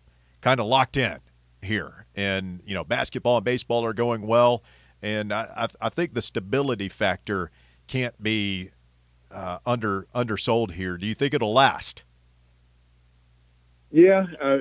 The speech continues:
Speaker 2: everything does go in cycles, so I would assume maybe they could squeeze out this whole decade of, even if Danny White's here or not, or even Josh Heupel's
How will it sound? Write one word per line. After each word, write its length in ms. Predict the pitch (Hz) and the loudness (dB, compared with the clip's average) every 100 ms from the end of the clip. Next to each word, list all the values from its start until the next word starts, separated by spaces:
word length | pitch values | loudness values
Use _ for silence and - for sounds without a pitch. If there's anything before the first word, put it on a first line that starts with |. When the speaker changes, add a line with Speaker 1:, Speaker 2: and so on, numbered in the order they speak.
| - | 4
Speaker 2:
everything 500 | 165 180 190 185 160 | 4 6 6 6 6
does 260 | 139 151 147 | 4 2 2
go 160 | 151 | 0
in 80 | 131 - | 0 -4
cycles, 520 | 107 123 - 135 120 - | -6 -6 -2 -2 -2 0
so 100 | 120 | 0
I 200 | 120 139 | 4 6
would 180 | 160 131 | 6 6
assume 480 | - - 127 123 110 | 0 -2 2 2 2
maybe 480 | 120 123 127 113 - | 0 2 2 2 -2
they 120 | 113 | -4
could 200 | 110 104 - | -2 -4 -6
squeeze 360 | - 113 113 | 2 6 6
out 280 | 110 110 - | 4 2 -2
this 140 | 104 - | -8 0
whole 260 | 113 101 - - | 2 2 0 -8
decade 560 | 101 - 113 113 101 | -6 2 4 4 2
of, 140 | 98 90 _ - | -2 -6 _ 2
even 280 | 120 120 113 | 4 6 6
if 140 | - | 2
Danny 260 | 98 104 101 | -2 0 0
White's 300 | 101 98 - | -2 -6 -2
here 200 | 113 101 | 4 4
or 60 | 87 | 4
not, 380 | 98 110 104 90 101 _ - | 2 2 2 -2 -6 _ -2
or 260 | 117 107 104 | 0 4 6
even 240 | 104 101 | 6 2
Josh 260 | 113 104 - | 2 0 2
Heupel's 400 | 113 135 90 | 4 4 2